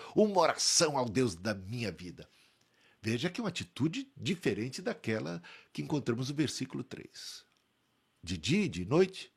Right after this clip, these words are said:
se alimentando de lágrimas. Focado na ação do inimigo, que tá zombando, ridicularizando, tripudiando sobre si. Agora, já tá diferente.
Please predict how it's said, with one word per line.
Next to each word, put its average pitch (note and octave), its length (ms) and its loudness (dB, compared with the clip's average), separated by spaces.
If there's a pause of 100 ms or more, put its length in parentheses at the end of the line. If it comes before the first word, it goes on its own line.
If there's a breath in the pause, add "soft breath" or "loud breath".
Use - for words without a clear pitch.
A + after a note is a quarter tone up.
(680)
se - 140 -4
alimentando G#2+ 500 0
de F#2+ 120 -2
lágrimas. - 760 -8 (1080)
Focado C#3 600 2
na B2+ 100 2
ação C3 320 0
do B2 80 2
inimigo, A#2 560 0 (420 loud breath)
que - 120 -10
tá A2 240 0
zombando, G2 580 -2
ridicularizando, G2+ 800 -4
tripudiando F2 600 -4
sobre - 320 -6
si. - 260 -14 (520 soft breath)
Agora, G2+ 500 -2 (220)
já - 160 -8
tá - 160 -10
diferente. - 580 -14